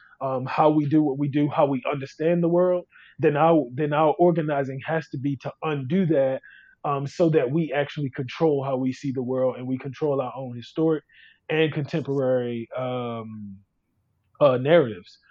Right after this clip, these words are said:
And so I think, like, that's what the work is about: being consistent, folks saying, "Oh, ain't nothing here." Well, the organizing has to, uh, get people to believe that, you know what, there actually is a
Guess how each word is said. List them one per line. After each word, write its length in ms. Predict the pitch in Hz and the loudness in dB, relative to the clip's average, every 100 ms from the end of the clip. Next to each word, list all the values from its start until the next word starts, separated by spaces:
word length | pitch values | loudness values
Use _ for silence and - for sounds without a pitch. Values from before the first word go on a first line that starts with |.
| _ _ | _ _
And 100 | 139 | -8
so 160 | 135 147 | 4 6
I 120 | 135 | 6
think, 180 | 170 160 139 | 2 -2 0
like, 140 | 135 117 | -2 2
that's 280 | 165 190 - | 4 4 2
what 140 | 160 - | -2 -2
the 80 | |
work 240 | 123 131 123 | -4 -4 -6
is 120 | 110 | -10
about: 300 | 113 107 101 - 123 | -10 -8 -10 -10 -6
being 260 | 147 156 | -2 -2
consistent, 680 | 147 139 - 143 - 131 120 _ - _ - | -2 -8 -2 -4 -2 -6 -8 _ -20 _ 2
folks 260 | 165 139 | 4 4
saying, 260 | 160 139 127 | -6 -6 0
"Oh, 140 | 139 | 2
ain't 220 | 143 147 143 | 2 0 -2
nothing 280 | 139 139 | -4 -4
here." 400 | 131 151 151 143 - - _ | -4 0 0 -2 -6 -20 _
Well, 460 | - 143 135 131 123 | 0 4 4 4 2
the 100 | 127 | -2
organizing 600 | 160 156 143 143 131 131 | 4 4 4 -2 -2 -4
has 260 | 127 139 - | -4 -6 -4
to, 240 | 131 123 113 120 | -8 -8 -10 -10
uh, 180 | 143 120 120 | -6 -6 -4
get 180 | 143 127 | -6 -4
people 260 | 156 135 127 | -8 -6 -10
to 100 | 117 | -8
believe 440 | 107 147 147 127 | -2 -2 0 -2
that, 200 | 123 110 | -4 -4
you 100 | 151 | -4
know 160 | 175 185 | 0 2
what, 220 | 190 139 | 2 2
there 220 | 156 139 | 0 0
actually 280 | 139 - 131 | -4 -6 -6
is 140 | 120 | -6
a 60 | 123 | -8